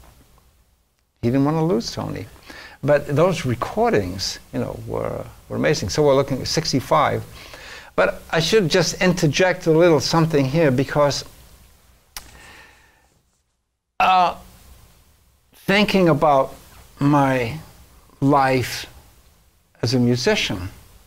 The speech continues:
um, is relevant to my life as a seeker, too.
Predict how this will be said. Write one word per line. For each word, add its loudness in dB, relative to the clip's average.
um, 2
is -2
relevant 2
to 4
my 2
life 2
as -2
a -4
seeker, -2
too. -4